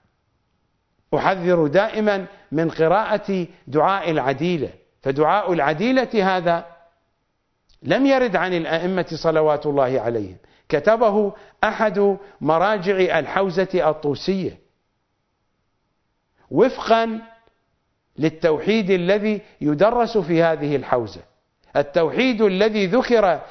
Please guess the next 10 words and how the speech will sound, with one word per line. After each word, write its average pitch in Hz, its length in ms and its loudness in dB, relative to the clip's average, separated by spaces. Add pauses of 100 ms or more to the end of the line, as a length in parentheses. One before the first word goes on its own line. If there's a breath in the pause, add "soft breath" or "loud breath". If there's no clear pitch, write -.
(140 loud breath)
في 180 140 2
دعاء 185 440 0
العديلة 247 760 0 (200 loud breath)
شرك 285 500 0 (1000)
بحسب 170 680 0 (200 soft breath)
أحاديث 151 480 -2
أهل 151 300 -6
البيت، 110 440 -10 (1900 soft breath)
لأن 170 360 0
الإرادة 202 880 2